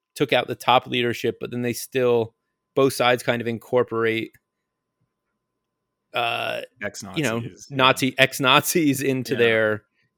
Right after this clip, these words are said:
Speaker 1: uh, you know, that's, that's kind of the Spy Who Came from the Cold is,
Speaker 2: Yeah,
Speaker 1: is,
Speaker 2: exactly.
Speaker 1: is,
Speaker 2: Was
Speaker 1: is
Speaker 2: all about
Speaker 1: that,
Speaker 2: that.
Speaker 1: and it's, um,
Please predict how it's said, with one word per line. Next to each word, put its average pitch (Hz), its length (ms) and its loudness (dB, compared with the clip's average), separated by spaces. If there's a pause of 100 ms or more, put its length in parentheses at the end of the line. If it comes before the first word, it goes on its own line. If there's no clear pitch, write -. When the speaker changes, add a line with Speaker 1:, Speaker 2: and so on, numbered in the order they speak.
Speaker 1:
uh, 123 40 4
you 123 160 0
know, 117 80 0
that's, 113 280 -4
that's - 200 -6
kind 113 220 -2
of 107 160 -4
the 113 60 -8
Spy 113 240 0
Who 110 60 -2
Came 117 220 -6
from 113 140 -10
the 107 80 -10
Cold 127 440 -2
is, 120 140 -6
Speaker 2:
Yeah, 107 160 -2
Speaker 1:
is, 90 40 -12 (120)
Speaker 2:
exactly. 101 460 -10
Speaker 1:
is, 113 240 -8
Speaker 2:
Was 131 120 -8
Speaker 1:
is 117 60 -2
Speaker 2:
all 90 80 -8
about - 20 -6
Speaker 1:
that, 110 300 2
Speaker 2:
that. - 80 -8
Speaker 1:
and 113 120 -10
it's, - 220 -16 (600)
um, 60 540 -10